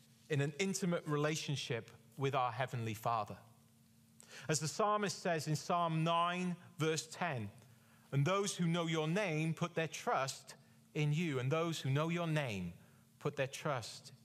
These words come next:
in you. But it's more than just knowing the name of God. In order to put our trust in him, we,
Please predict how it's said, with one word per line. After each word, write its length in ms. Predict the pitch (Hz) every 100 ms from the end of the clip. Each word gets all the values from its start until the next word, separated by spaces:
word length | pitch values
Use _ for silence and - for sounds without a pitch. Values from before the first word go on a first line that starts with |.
| -
in 220 | - 123 123
you. 260 | 139 113 101 - - - - - -
But 120 | 262
it's 140 | 240
more 280 | 196 254 269
than 140 | 247
just 320 | 185 254 233 196
knowing 540 | 214 233 220 214 175
the 120 | 143
name 600 | 185 170 185 185 170 156 143
of 180 | 135 135
God. 400 | - 139 101 80 - - - - - - - - - - - - -
In 100 | 160
order 240 | 220 214
to 140 | 190
put 160 | 151 190
our 140 | 160
trust 400 | 147 - 233 -
in 100 | 180
him, 240 | 151 170 175
we, 300 | 202 202